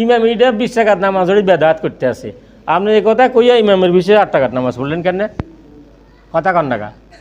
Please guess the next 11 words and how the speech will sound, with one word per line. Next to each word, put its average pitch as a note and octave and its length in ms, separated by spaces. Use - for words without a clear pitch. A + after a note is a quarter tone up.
কেমনে G#3+ 340
পড়লেন? B2 300
তাহলে F#3+ 220
ইমামের A3 240
উপরে G#3 240
তো A#3 120
আপনার G#3 160
ইক্তেদা F3+ 340
ঠিক E3 120
নেই, C#3 100
আপনার F#3 200